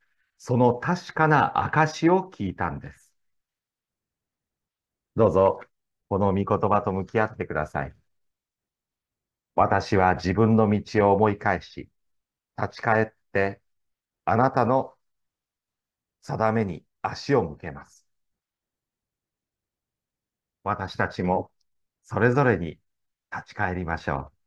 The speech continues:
そして、神様の定めに足を向けましょう。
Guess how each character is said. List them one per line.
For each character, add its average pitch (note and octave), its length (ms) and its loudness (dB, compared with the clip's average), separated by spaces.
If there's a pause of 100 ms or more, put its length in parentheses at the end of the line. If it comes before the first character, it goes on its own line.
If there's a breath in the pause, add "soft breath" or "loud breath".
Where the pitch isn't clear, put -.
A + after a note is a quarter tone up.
(960)
そ G2+ 180 -4
し - 100 -14
て、 - 340 0 (460)
神 G#2+ 260 0
様 F2 280 2
の E2 180 2
定 G#2 300 -2
め A#2+ 120 4
に E2 220 -4 (260)
足 - 340 -6
を C#2 200 -4
向 C2+ 60 -16
け F2+ 140 -8
ま D#2 120 -4
し - 140 -10
ょ C#2+ 60 -4
う。 - 1200 -20